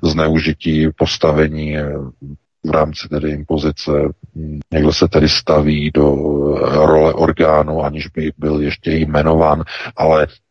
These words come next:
prosím vás, Česko snese všecko, eh, zákony platí v Česku jenom pro někoho, pro někoho neplatí, že by někdo obvinil, opravdu, že by někdo obvinil prezidenta, budoucí prezidenta republiky,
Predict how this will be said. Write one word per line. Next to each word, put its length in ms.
prosím 240
vás, 140
Česko 280
snese 320
všecko, 560
eh, 920
zákony 400
platí 300
v 40
Česku 260
jenom 180
pro 160
někoho, 580
pro 160
někoho 320
neplatí, 600
že 200
by 140
někdo 420
obvinil, 880
opravdu, 480
že 120
by 100
někdo 260
obvinil 600
prezidenta, 840
budoucí 480
prezidenta 460
republiky, 600